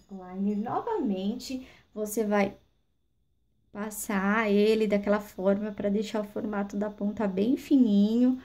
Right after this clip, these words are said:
O meu tá velho, tá cansado, por isso que eu tenho que fazer isso mais vezes. Se você <laughs> conseguir um pincel novo, talvez você não tenha, é, que tá fazendo isso tantas vezes quanto eu. Aí, olha, eu venho aqui e vou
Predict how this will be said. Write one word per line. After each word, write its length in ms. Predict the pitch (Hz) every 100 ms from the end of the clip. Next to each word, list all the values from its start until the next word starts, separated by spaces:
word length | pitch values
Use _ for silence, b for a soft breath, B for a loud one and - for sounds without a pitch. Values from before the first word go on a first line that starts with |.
| B B
O 120 | - 240
meu 200 | 285 285
tá 180 | 320
velho, 400 | 294 254 240 208
tá 100 | 202
cansado, 640 | - 262 269 262 214 196 196
por 120 | 247
isso 140 | 247 -
que 80 |
eu 60 | 254
tenho 180 | 254 254
que 80 | -
fazer 280 | 233 240
isso 200 | 247 -
mais 280 | 247 254 254
vezes. 420 | 202 196 190 190 196
Se 100 | 202
você 240 | 226 269
<laughs> 20 |
conseguir 760 | 277 269 277 240 262 226 214 208 B B -
um 140 | 254 247
pincel 520 | 254 247 240 208 202
novo, 240 | 208 233
talvez 340 | - 220 220 226
você 200 | 240 226
não 260 | 240 262
tenha, 300 | 254 240 247 254 B B -
é, 260 | 214 208
que 100 | 214
tá 140 | - 226
fazendo 440 | 233 240 233 226
isso 400 | 226 247 254 247 _ -
tantas 360 | 269 339 320
vezes 240 | 277 269 262
quanto 280 | 277 277 311
eu. 340 | 233 190 - _ _ _ _ _
Aí, 280 | - 208 277
olha, 360 | 269 190 214 -
eu 120 | 220
venho 220 | 208 240
aqui 600 | 220 202 - 285 285 - - _ _ _ _
e 80 | 247
vou 300 | 240 254 -